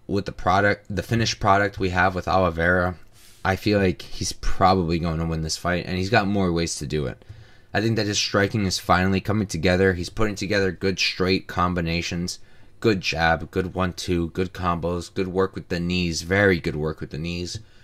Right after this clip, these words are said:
And he's just slowly putting it together. Kiarek's asking, "Can Oliveira survive the round one, ten eight?" That's the question, man. I think it's ex-,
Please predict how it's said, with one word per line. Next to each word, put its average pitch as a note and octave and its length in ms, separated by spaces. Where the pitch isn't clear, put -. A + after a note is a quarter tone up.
And A2+ 100
he's B2 120
just C3+ 180
slowly B2+ 260
putting A#2+ 320
it G#2+ 120
together. F#2+ 480
Kiarek's A2 420
asking, G#2 340
"Can G#2+ 180
Oliveira G#2 440
survive F#2 500
the F#2+ 80
round F2+ 320
one, F2 200
ten F2 280
eight?" F2 240
That's - 260
the G#2+ 80
question, G2+ 460
man. E2 240
I F2 100
think F#2 220
it's F2+ 160
ex-, - 280